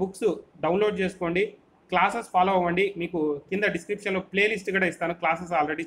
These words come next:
చెప్పింది. So డైలీ చదువుకోండి. ఎగ్జామ్ వన్ మంత్ కూడా లేదు, ఎక్కువగా వన్ మంత్ అనుకోవచ్చు, వన్ మంత్ ఉంది, థర్టీ డేస్ ఎగ్జాక్ట్గా ఉంది. So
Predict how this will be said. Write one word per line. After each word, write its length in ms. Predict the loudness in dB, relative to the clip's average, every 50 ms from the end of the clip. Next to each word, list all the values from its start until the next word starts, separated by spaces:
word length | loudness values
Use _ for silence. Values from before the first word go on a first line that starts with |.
| -6 -6
చెప్పింది. 380 | -6 -4 -4 -2 0 0 -2 -2 -4 -12 _ _ _ -4
So 60 | -2 -2 0 0
డైలీ 220 | 0 0 0 0 -2 0 0
చదువుకోండి. 520 | 0 0 0 -2 -2 -2 -2 2 2 2 2 0 -2 -4 -6 -6
ఎగ్జామ్ 280 | -2 0 0 0 2 0 -2 -2
వన్ 100 | 0 0 0
మంత్ 180 | 0 -2 -2 -2 -2
కూడా 140 | -2 -2 0 0 0
లేదు, 180 | 0 0 0 -2 -2
ఎక్కువగా 280 | -4 -4 -6 -4 -4 -2 -2
వన్ 100 | -2 -2 -2
మంత్ 180 | -2 -2 -2 -4
అనుకోవచ్చు, 380 | -4 -2 -2 -4 -4 -2 -4 -6
వన్ 140 | -4 -4 -4
మంత్ 160 | -4 -4 -4 -6
ఉంది, 120 | -8 -8 -8 -6
థర్టీ 220 | -6 -6 -4 -4 -2 -2
డేస్ 140 | -2 -2 -4 -6
ఎగ్జాక్ట్గా 380 | -6 -4 -6 -6 -6 -6 -6 -4 -2
ఉంది. 140 | 0 -2 -2 -2 -6 -16 _ _ _ 0
So 80 | 2